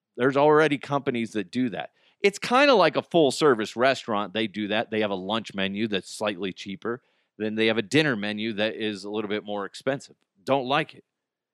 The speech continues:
I don't like it when I go there for dinner 'cause I look at the back menu and it says lunch. <laughs> And I'm like, "Why is this four dollars cheaper back here?" "Well, sir, if you came in forty-five minutes earlier, you could have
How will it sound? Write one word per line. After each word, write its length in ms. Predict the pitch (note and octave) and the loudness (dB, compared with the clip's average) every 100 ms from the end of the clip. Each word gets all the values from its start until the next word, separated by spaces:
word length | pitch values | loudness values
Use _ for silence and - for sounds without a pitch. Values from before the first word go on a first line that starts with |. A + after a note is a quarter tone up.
| _ _ _ _ _ - | _ _ _ _ _ -4
I 40 | |
don't 240 | G#2 D3+ A#2 | 2 2 2
like 280 | A#2+ E3 - | 2 4 2
it 140 | A#2 | 0
when 160 | A2+ A#2+ | 0 -2
I 60 | |
go 180 | G#2 B2+ | 0 0
there 140 | A#2+ A2+ | 2 -2
for 140 | G#2+ | -4
dinner 340 | F2+ D#3 C#3+ | 0 0 0
'cause 180 | - G#2 | -6 -4
I 120 | G#2+ | -2
look 280 | G2+ A#2+ A#2+ | 0 -2 0
at 220 | A#2 G#2 - | 0 -2 -4
the 100 | G2+ F#2 | -14 -4
back 360 | A2 A#2+ - | 0 0 -2
menu 360 | A2+ C3+ C3 G#2 | -4 -4 -2 -4
and 100 | G2 | -6
it 100 | F#2 | -6
says 280 | A2+ F#2 E2 | -4 -4 -6
lunch. 520 | G#2+ D#3+ F#3 - - - | -4 -4 -6 -16 -18 -18
<laughs> 100 | - - - _ D#3+ | -18 -18 -20 _ -4
And 100 | C3 | -2
I'm 80 | |
like, 200 | A#2+ G#2+ - - | 0 -2 -4 -4
"Why 320 | D#4+ F4 F#4 | 0 2 6
is 280 | G4+ - - | 4 4 0
this 280 | C#4+ B3 | 0 0
four 380 | - - D#4 A#3+ | -4 -2 4 4
dollars 420 | G#3 G3+ F#3 C#3 - _ | 6 6 4 2 -4 _
cheaper 580 | - A3+ D#4 - G2 E3+ | -12 -8 -6 -6 -8 -6
back 300 | - D3+ - - _ | -2 -2 -2 -14 _
here?" 300 | G#4 C4 C#3 _ _ _ _ _ _ _ - | -12 -10 -10 _ _ _ _ _ _ _ 2
"Well, 240 | C3 C#3 | 4 4
sir, 320 | - F#2 E2+ | 0 -4 -2
if 220 | E2 - | -4 -6
you 80 | G#2 | -10
came 280 | - C#3 C3 | -4 -2 0
in 300 | B2+ A2+ F#2+ - | 0 -2 -8 -20
forty-five 680 | - D3 C#3 A#2+ C3 A#2 | -2 4 4 2 -2 -2
minutes 280 | A2 A2+ F#2+ | -2 -4 -4
earlier, 500 | A2+ D3+ C#3 E2+ D#2+ | 0 0 0 -6 -10
you 240 | E2+ G#2 C3+ | -4 -2 -2
could 160 | G3+ | -2
have 220 | A#3+ G#3 | -4 -6